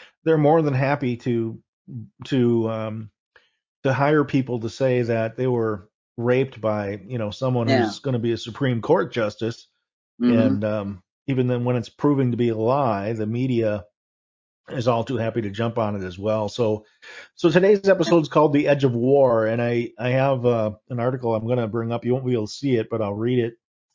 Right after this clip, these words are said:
Speaker 1: to you if I can get this, um, this thing. Looks like I have to do manu-, manual switches here
Speaker 2: Ah.
Speaker 1: instead of some of the, uh, some of the automated stuff. Here we go.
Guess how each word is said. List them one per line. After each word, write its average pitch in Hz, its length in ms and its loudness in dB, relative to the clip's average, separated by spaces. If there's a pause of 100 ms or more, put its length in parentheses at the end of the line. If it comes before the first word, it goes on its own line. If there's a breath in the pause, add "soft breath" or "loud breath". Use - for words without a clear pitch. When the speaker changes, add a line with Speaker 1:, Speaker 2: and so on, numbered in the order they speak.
(180)
Speaker 1:
to 113 80 -2
you 120 460 0
if - 200 -14
I 104 100 -6
can 101 140 -12
get 113 200 -10
this, - 340 -8
um, 110 400 -4 (1300 soft breath)
this 110 240 -12 (220)
thing. 151 840 -4 (420 loud breath)
Looks 135 160 -12
like 131 100 -4
I 123 40 -4
have 117 120 -6
to 113 80 -8
do 110 160 -2
manu-, 104 520 -6
manual 120 580 -2
switches 113 520 -10
here 101 320 -8 (640 soft breath)
Speaker 2:
Ah. 101 80 -6
Speaker 1:
instead 117 380 -4
of 107 200 -2
some 117 220 -4
of 110 60 -4
the, 104 260 -4
uh, 95 260 -6 (300)
some 117 140 -2
of 113 80 0
the 104 60 0
automated 95 520 -2
stuff. 95 280 -6
Here 107 140 -6
we 92 120 -6
go. 92 220 -10